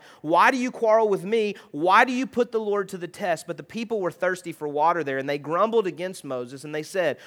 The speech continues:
'Why did you bring us up out of Egypt to make us and our children and our livestock die of thirst?' Then Moses cried out to the Lord, 'What am I to do with these people?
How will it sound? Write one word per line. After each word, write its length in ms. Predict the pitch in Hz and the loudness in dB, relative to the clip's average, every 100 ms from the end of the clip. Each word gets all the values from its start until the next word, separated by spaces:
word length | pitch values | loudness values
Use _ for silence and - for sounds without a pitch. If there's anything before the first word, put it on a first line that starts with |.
| - | -8
'Why 260 | 139 151 208 | 2 4 4
did 140 | 190 | 2
you 80 | 214 | -2
bring 260 | 185 208 | -4 -4
us 140 | 196 208 | -4 0
up 140 | 202 | 0
out 160 | 185 190 | 2 0
of 100 | 175 | -2
Egypt 280 | 196 180 185 | -8 -10 -10
to 60 | |
make 300 | 185 190 202 | -2 -2 0
us 140 | 202 196 | -4 -4
and 80 | |
our 80 | 170 | -6
children 360 | 156 214 202 190 | -4 -2 -2 -2
and 120 | 175 | -2
our 60 | 170 | 2
livestock 580 | 170 180 - 190 170 | 4 2 0 -4 -2
die 200 | 160 165 | -2 0
of 120 | 165 156 | 0 -2
thirst?' 320 | 165 143 - - - | -4 -4 -6 -16 -14
Then 300 | 151 214 202 | 0 0 4
Moses 460 | 190 233 294 311 | 6 6 4 -2
cried 340 | - - 247 233 | -6 0 4 8
out 180 | 233 220 | 8 6
to 60 | |
the 100 | 202 | 0
Lord, 240 | 196 185 156 | -2 0 2
'What 200 | 196 285 | 4 6
am 140 | 311 | 8
I 80 | 294 | 8
to 80 | 247 | 6
do 240 | 196 240 | 0 -4
with 100 | 220 | -6
these 180 | 170 151 | -8 -12
people? 640 | - 220 269 269 180 - | -6 0 2 2 -2 -4